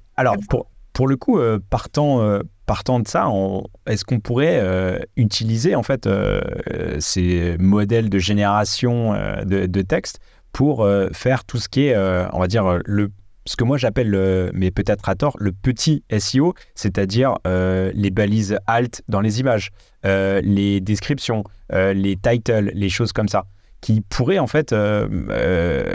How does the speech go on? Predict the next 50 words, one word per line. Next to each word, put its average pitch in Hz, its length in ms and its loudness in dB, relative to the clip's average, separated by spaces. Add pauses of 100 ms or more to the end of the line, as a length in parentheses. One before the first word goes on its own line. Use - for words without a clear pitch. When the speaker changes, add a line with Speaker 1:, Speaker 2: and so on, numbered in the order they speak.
(280)
Speaker 1:
qui - 120 -4
peut-, 120 220 0
qui - 160 -6
peuvent 113 160 0
être 107 180 -4 (100)
hyper 147 340 2
chronophages. 127 640 0 (100)
Je - 140 -12
pense 123 180 0
par 95 120 0
exemple 107 300 0
à, 92 100 2
à 92 380 0
un, 98 200 -2 (120)
à 92 420 0 (300)
un 131 60 4
e-commerce 131 500 -2 (280)
où, 117 180 2
euh, 101 120 2
voilà, 117 260 2
avec, 95 260 0
euh, 90 140 0 (140)
trente, 131 340 -2
vingt 98 300 0
mille 131 180 4
références, 110 580 0 (320)
est-ce 110 180 0
qu'on 139 120 0
pourrait 95 260 0
pas 160 220 2
en 101 80 -4
fait, 139 220 -2
euh, 101 280 0
lancer, 107 600 0
euh, 95 340 0
une 107 180 0
espèce 110 340 -2
de 101 80 0
moulinette 120 560 0 (260)
qui, 104 260 2
qui 98 200 -6
pourrait 110 340 0
en 117 80 0
fait, 135 240 -2
euh, 98 180 2
générer, 101 720 2 (280)
on 98 120 -2
va 104 80 2
dire, 120 200 2
euh, 90 160 2